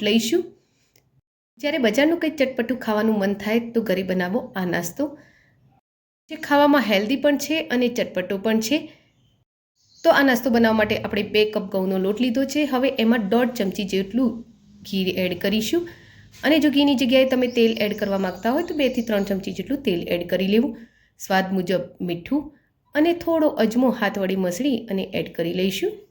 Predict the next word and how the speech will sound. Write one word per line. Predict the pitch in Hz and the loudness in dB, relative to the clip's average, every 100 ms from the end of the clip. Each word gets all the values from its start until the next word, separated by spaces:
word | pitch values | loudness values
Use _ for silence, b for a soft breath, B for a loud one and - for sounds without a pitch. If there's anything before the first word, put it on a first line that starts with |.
| _ _ _ _ _ _ _ _ _ _ _ _ _ _ _ _ - - - - _ _ - - - - - - - - - _ _ _ _ _ _ _ _ _ _ 277 | _ _ _ _ _ _ _ _ _ _ _ _ _ _ _ _ -20 -20 -20 -20 _ _ -20 -20 -20 -20 -20 -20 -20 -20 -20 _ _ _ _ _ _ _ _ _ _ -2
હવે | 311 | 0